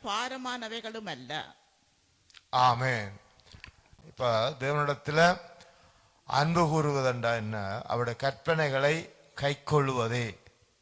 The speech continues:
Speaker 2: ஆமென். அவருடைய கற்பனைகள் பாரமானவைகள் அல்ல என்று சொல்லப்பட்டிருக்கிறது. ஆமென்.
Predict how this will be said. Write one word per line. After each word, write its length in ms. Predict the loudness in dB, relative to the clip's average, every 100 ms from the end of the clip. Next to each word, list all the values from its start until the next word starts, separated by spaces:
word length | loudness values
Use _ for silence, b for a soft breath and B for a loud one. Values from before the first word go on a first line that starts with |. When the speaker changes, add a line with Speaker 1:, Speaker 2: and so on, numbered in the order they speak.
| _
Speaker 2:
ஆமென். 380 | -2 0 -2 -4
அவருடைய 320 | -4 -2 -2
கற்பனைகள் 840 | 0 0 4 6 8 6 2 -2 -8 b b b b b 0
பாரமானவைகள் 1200 | 4 8 10 10 10 8 6 6 4 2 2 0
அல்ல 380 | -2 -2 2 2
என்று 200 | 2 0
சொல்லப்பட்டிருக்கிறது. 880 | 0 2 2 0 -4 -8 -8 -10 -10 -16 _ -12 0
ஆமென். 520 | 2 4 2 0